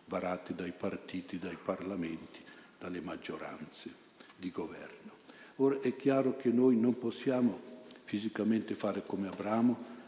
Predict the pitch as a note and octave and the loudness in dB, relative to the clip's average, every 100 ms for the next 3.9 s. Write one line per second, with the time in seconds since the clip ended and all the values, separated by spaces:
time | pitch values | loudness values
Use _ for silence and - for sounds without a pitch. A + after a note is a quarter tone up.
0 | - - - G2 G2 F2+ - A2+ - G2+ | -20 -8 -6 -4 -4 -4 0 2 2 0
1 | G2 G2+ G2+ G2 - F#2 G#2 A2+ B2+ B2 | 0 2 0 -2 -4 -2 0 4 4 2
2 | G2+ F#2+ G2+ F#2+ F#2+ G#2 G2 F#2 F#2 - | 0 0 0 0 -2 2 2 2 -2 -4
3 | F#2 F#2+ A2+ - B2+ B2+ C3+ A#2 G2 | -4 -2 -2 2 4 6 4 2 0